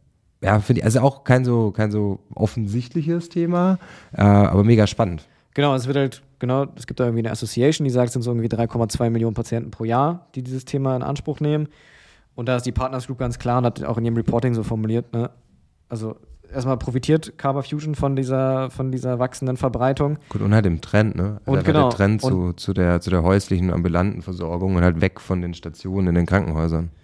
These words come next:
Speaker 2: Genau, genau. Und was, äh, der zweite Teil der, der These ist, auch Richtung, Richtung Skalierung, jetzt dadurch, dass,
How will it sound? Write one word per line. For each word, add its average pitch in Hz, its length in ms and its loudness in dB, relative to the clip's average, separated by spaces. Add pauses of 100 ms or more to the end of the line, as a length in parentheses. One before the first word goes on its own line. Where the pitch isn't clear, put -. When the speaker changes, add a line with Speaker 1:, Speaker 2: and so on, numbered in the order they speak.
(340)
Speaker 2:
Genau, 131 380 2
genau. 117 300 -2
Und 170 520 -6
was, 127 320 -8
äh, 127 180 -8
der 127 140 -6
zweite 127 260 -4
Teil 139 240 0
der, 135 120 -2
der 131 200 -6
These 143 300 -4
ist, 131 160 -8
auch 120 140 -6
Richtung, 123 340 -4
Richtung 117 220 -8
Skalierung, 123 440 -6
jetzt 117 180 -8
dadurch, 120 240 -4
dass, - 380 -2